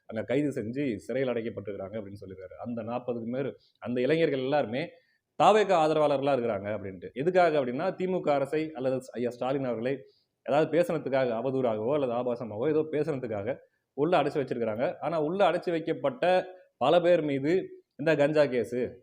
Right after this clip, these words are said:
இந்த மாதிரியான மற்ற மற்ற கேஸுகளை போட்டு உள்ள வச்சிருக்கிறதா சொன்னாங்க. இது வந்து வெரிஃபை பண்ணப்படாத ஒரு தகவல், இந்த கேஸ் விஷயம் மட்டும். But அரெஸ்ட் பண்ணி உள்ள வச்சிருக்காங்கன்றது அது கிளியரா தெரியுது. நமக்கு நல்லாவே தெரியும்,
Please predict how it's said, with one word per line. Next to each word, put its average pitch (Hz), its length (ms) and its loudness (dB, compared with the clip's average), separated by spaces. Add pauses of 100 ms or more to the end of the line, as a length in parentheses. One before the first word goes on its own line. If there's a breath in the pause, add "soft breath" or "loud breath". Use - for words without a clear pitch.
(140)
இந்த 165 120 -2
மாதிரியான 170 340 4
மற்ற 143 260 0
மற்ற 151 240 -2
கேஸுகளை 147 480 0
போட்டு 127 440 0
உள்ள 139 200 0
வச்சிருக்கிறதா 117 500 -4 (220)
சொன்னாங்க. 107 180 -8 (220)
இது 101 140 -10
வந்து 131 440 0 (400 loud breath)
வெரிஃபை 202 280 8
பண்ணப்படாத 147 500 2
ஒரு 135 180 4
தகவல், 113 380 -2
இந்த 110 200 -4
கேஸ் 165 260 2
விஷயம் 131 280 -2
மட்டும். 117 320 -4
But 113 140 0 (280)
அரெஸ்ட் 170 260 -2
பண்ணி 180 160 -2
உள்ள 175 260 4
வச்சிருக்காங்கன்றது 139 600 0 (920)
அது 147 160 0
கிளியரா 139 340 0
தெரியுது. 120 320 -2 (920 soft breath)
நமக்கு 190 300 2
நல்லாவே 196 320 6
தெரியும், 165 320 2